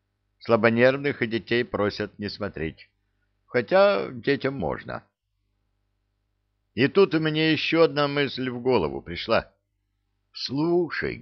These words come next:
говорю, — госпожа Каролин, помнится мне, Ильри говорил, что в этом мире никаких аборигенов,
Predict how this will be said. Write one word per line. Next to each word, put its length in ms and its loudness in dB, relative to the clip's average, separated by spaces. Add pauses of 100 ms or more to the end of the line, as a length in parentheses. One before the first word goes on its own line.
говорю, — 680 -2 (400)
госпожа 680 2
Каролин, 880 0 (720)
помнится 720 4
мне, 380 -2 (580)
Ильри 580 4
говорил, 580 2
что 220 -2
в 40 -2
этом 300 2
мире 500 -2 (360)
никаких 580 0
аборигенов, 880 -2